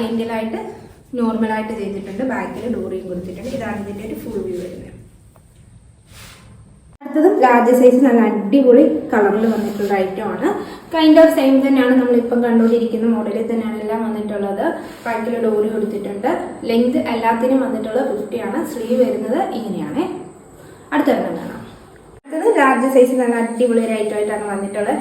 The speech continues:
ലാർജ് സൈസ് വരുമ്പോൾ നമുക്ക് just ഒരു ഫോർട്ടി വരെ യൂസ് ചെയ്യാൻ പറ്റുമേ. മീഡിയം സൈസ് just തേർട്ടി എയ്റ്റ് വരെ യൂസ് ചെയ്യാം. അപ്പം, ആ, നെക്ക് വരുന്ന വി നെക്കിൽ ഒരു സ്ക്വയറും, ആ, അതുപോലെ തന്നെ വി നെക്ക് കൂടെ ആഡ് ചെയ്തിട്ടാണ് വന്നിട്ടുള്ളത്. ലെങ്ത് വരുന്ന ഫിഫ്റ്റി, സ്ലീവ്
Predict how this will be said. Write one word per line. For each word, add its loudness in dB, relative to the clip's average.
ലാർജ് 0
സൈസ് 0
വരുമ്പോൾ 0
നമുക്ക് -2
just 2
ഒരു 0
ഫോർട്ടി -2
വരെ -4
യൂസ് -4
ചെയ്യാൻ -4
പറ്റുമേ. -2
മീഡിയം 4
സൈസ് 2
just 0
തേർട്ടി -6
എയ്റ്റ് -4
വരെ -4
യൂസ് -6
ചെയ്യാം. -2
അപ്പം, 4
ആ, 4
നെക്ക് 2
വരുന്ന 6
വി 4
നെക്കിൽ 2
ഒരു 4
സ്ക്വയറും, 0
ആ, -4
അതുപോലെ -4
തന്നെ -2
വി 2
നെക്ക് -4
കൂടെ 0
ആഡ് -4
ചെയ്തിട്ടാണ് -6
വന്നിട്ടുള്ളത്. -4
ലെങ്ത് 6
വരുന്ന 2
ഫിഫ്റ്റി, -2
സ്ലീവ് 2